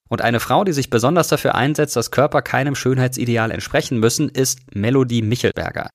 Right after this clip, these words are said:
Sie ist Autorin und Aktivistin und mit ihr spreche ich jetzt darüber, wie wir als Gesellschaft Schönheitsideale vielleicht sogar überwinden können.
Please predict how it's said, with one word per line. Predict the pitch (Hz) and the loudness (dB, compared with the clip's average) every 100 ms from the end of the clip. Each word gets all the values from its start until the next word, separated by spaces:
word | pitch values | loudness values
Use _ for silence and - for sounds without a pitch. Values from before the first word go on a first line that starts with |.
| - | -4
Sie | 113 | 0
ist | 117 - | 0 -2
Autorin | - - 135 190 | -6 0 0 0
und | 165 | -2
Aktivistin | - - 110 110 156 - 180 | -4 -4 0 2 0 0 -2
und | - | -2
mit | 113 - | -4 0
ihr | 160 190 | 0 0
spreche | 226 - 135 | -4 -8 -6
ich | 139 | -4
jetzt | 131 - | -4 -4
darüber, | 123 123 123 120 104 | -2 0 2 0 0
wie | 143 123 | -4 0
wir | 123 | 0
als | 107 110 | 0 -2
Gesellschaft | - 101 95 113 113 107 - | -4 -2 -2 0 -2 -2 -6
Schönheitsideale | - 123 123 117 113 107 98 107 110 - | -4 0 0 0 -2 0 2 2 0 -4
vielleicht | 104 95 107 | -6 -4 -6
sogar | - 107 - | -6 -4 -2
überwinden | 139 123 110 143 - - | 0 2 2 0 -4 -12
können. | - 82 | -12 -12